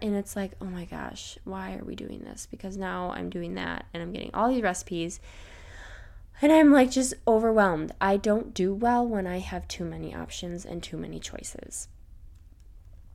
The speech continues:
So that's actually the other thing I was going to say with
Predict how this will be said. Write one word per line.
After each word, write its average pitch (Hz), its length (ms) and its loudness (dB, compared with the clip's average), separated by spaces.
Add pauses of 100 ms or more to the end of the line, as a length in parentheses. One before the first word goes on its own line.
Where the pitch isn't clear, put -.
(400)
So 143 520 2
that's 262 300 4
actually 226 300 4
the 185 120 2
other 156 220 0
thing - 420 -10
I 156 120 -4
was 151 220 -8
going 143 260 -6
to - 340 -8
say 143 400 -6
with - 400 -6